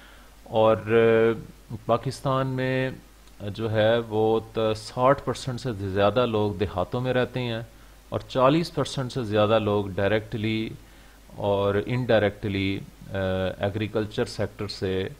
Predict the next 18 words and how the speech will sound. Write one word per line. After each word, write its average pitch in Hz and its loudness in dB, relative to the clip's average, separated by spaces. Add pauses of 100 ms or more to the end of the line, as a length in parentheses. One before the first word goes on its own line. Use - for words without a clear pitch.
(220)
जो 95 -10
है 95 -2
वो 98 -2
रोज़गार 95 -2
हासिल 87 -6
कर 80 -8
रहे 80 -8
हैं। 80 -10 (640)
But 131 2 (100)
पाकिस्तान 143 0
का 143 2
जो 139 0
agriculture 139 0
sector 127 0
है 127 4
वो 123 -2
backward 117 2
है। 110 -2